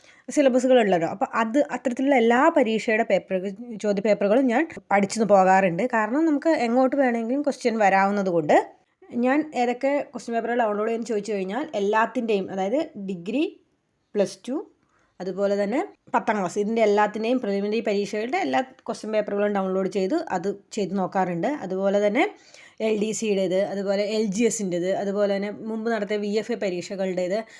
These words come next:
അതുപോലെ തന്നെ, ഏഹ്, ഈ രീതിയിലുള്ള, ഉം, ഡി-, ഒരുപാട് ഡിഫറന്റ് ആയിട്ടുള്ള ഇതുണ്ട്. ഇപ്പം ചില പരീക്ഷകൾ ഒരു രീതിയിലും നമ്മൾ ഇതുമായിട്ട് ബന്ധമില്ലാത്ത രീതിയിലുള്ള പരീക്ഷകളുണ്ടാകും. അതായത് ഇപ്പം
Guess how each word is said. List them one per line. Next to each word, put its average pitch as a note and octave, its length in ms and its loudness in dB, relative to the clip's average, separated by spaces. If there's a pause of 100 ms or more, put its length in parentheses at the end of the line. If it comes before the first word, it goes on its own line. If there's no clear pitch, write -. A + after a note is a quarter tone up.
(140)
അതുപോലെ A#3+ 360 0 (100)
തന്നെ, A#3+ 180 -2 (240)
ഏഹ്, G#3 260 -6 (140)
ഈ C#4+ 60 2
രീതിയിലുള്ള, C#4 500 2 (320)
ഉം, G#3 100 -6 (300)
ഡി-, B3 160 -10
ഒരുപാട് C4+ 300 6
ഡിഫറന്റ് C#4+ 480 4
ആയിട്ടുള്ള C4 420 2
ഇതുണ്ട്. F3+ 260 -6
ഇപ്പം G3 200 -4 (680)
ചില A#3 200 6
പരീക്ഷകൾ B3+ 520 4 (400)
ഒരു B3 200 2
രീതിയിലും C4+ 460 2 (320)
നമ്മൾ A3+ 280 0
ഇതുമായിട്ട് B3 420 4
ബന്ധമില്ലാത്ത A#3+ 640 0
രീതിയിലുള്ള A#3+ 360 0
പരീക്ഷകളുണ്ടാകും. F#3+ 560 -2
അതായത് G3 260 -2
ഇപ്പം G3+ 240 -2